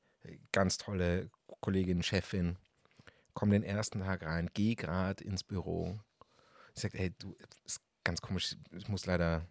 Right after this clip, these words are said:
zum, muss zum Arzt, ähm, geht's grad nicht so gut und, ähm, aber ich soll mich schon mal einlesen, bla bla und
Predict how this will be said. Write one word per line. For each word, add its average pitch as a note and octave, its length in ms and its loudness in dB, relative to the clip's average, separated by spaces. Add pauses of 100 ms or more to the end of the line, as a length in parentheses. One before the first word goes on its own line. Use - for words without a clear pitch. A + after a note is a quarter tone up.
(200)
zum, G2 340 -2
muss A2+ 220 -4
zum G2 140 -4
Arzt, - 520 -4 (520)
ähm, E2+ 500 0
geht's - 160 -10
grad F2 120 -4
nicht E2+ 140 -4
so F2 100 -10
gut F2 380 -4 (200)
und, D#2+ 560 -4 (400)
ähm, D2+ 400 -4
aber - 120 -2
ich - 60 4
soll D#2+ 160 -2
mich D#2+ 120 -2
schon - 140 -6
mal D2 120 -2
einlesen, - 500 -10 (120)
bla - 200 -6
bla B2+ 240 -8
und - 340 -14